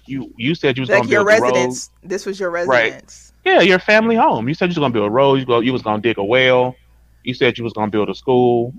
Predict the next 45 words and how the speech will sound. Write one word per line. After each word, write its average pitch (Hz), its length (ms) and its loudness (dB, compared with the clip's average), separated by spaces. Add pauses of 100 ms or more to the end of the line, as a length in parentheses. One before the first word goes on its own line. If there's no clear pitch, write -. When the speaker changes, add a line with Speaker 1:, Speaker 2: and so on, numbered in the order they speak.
(140)
Speaker 1:
You 127 100 -2
know, 107 160 0
that, 113 240 0
that, 135 140 0
I'm 131 120 0
not 120 180 0
saying 120 140 -4
that 110 100 -8
they 107 80 0
actually 107 300 -6
said 113 240 -4
that. 107 140 0
I'm - 60 4
just - 120 -8
saying - 120 -4
that's 107 140 -4
probably 349 480 0 (220)
Speaker 2:
<laughs> - 200 -6
Speaker 1:
why 123 220 4
they 120 120 2
want 127 220 0
that 120 160 2
money, 131 280 -2
'cause 151 160 4
it's 175 100 6
Speaker 2:
They - 60 4
Speaker 1:
like, - 100 2
Speaker 2:
had 220 120 0
Speaker 1:
it 226 40 0
sounds 226 200 2
Speaker 2:
high 240 60 -2
Speaker 1:
really 220 180 0
Speaker 2:
hopes. - 120 -12
Speaker 1:
small. 139 220 -6 (240)
They 196 200 0
had 196 140 4
high 220 200 2
hopes. 247 260 -4
It 185 60 -2
was 180 80 -2
like 156 120 -2
a 151 60 -4
Shakira 247 360 -2
moving 247 240 -2
in. 247 200 -6